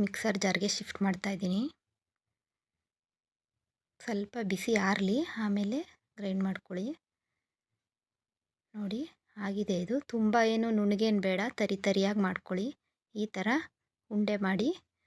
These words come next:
ರಾಯರಿಗೆ ಇಡಿ. ಕಡಲೆಬೇಳೆ ಉಂಡೆ ಅಂತ ಕರೀತಾರೆ ಇದನ್ನ. ಇದು ರಾಯರಿಗೆ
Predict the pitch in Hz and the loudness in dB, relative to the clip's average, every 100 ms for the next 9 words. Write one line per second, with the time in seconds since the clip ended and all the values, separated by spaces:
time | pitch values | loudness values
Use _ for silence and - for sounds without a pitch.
0 | _ _ _ 202 190 196 196 196 185 190 | _ _ _ -4 -2 0 0 -2 -2 -2
1 | 196 254 - _ _ _ _ _ _ _ | -2 -2 -4 _ _ _ _ _ _ _
2 | _ _ _ 214 175 196 196 202 202 196 | _ _ _ -2 2 4 6 6 6 6
3 | 190 196 185 208 208 185 185 185 180 180 | 6 6 4 2 2 0 0 -2 -2 -4
4 | 180 185 254 - _ _ _ _ _ _ | -2 -2 -2 -6 _ _ _ _ _ _
5 | _ _ _ _ _ _ _ _ 247 233 | _ _ _ _ _ _ _ _ -4 0
6 | 247 226 226 262 254 226 | 2 2 2 2 4 2